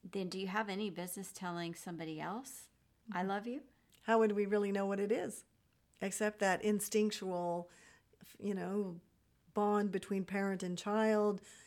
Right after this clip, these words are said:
Speaker 2: You know you're supposed to nurture them and take care of them. But then what does that really mean for you?
Speaker 1: And where does it start?
Speaker 2: Yes. Recently, a dear friend of mine, uh, shared an activity that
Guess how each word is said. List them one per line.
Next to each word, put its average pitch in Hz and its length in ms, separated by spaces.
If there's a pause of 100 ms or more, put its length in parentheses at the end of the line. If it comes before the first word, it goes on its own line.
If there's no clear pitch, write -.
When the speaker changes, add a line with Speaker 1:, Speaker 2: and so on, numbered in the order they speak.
(180)
Speaker 2:
You 185 140
know 208 380
you're 185 260
supposed 202 500
to 196 120
nurture 202 480
them 196 360
and 170 160 (120)
take 180 200
care 208 280
of 196 140
them. 190 300 (240)
But 196 200
then 196 340 (460)
what 220 240
does 302 160
that 220 220
really 196 260
mean 190 240
for - 180
you? 190 460 (580)
Speaker 1:
And 151 120
where 165 140
does 160 180
it 139 60
start? - 400 (340)
Speaker 2:
Yes. 180 500 (300)
Recently, 208 640
a 190 60
dear 196 200
friend 196 280
of 185 180
mine, 170 460 (120)
uh, 160 320
shared 190 340
an 180 100
activity 175 720 (380)
that 170 240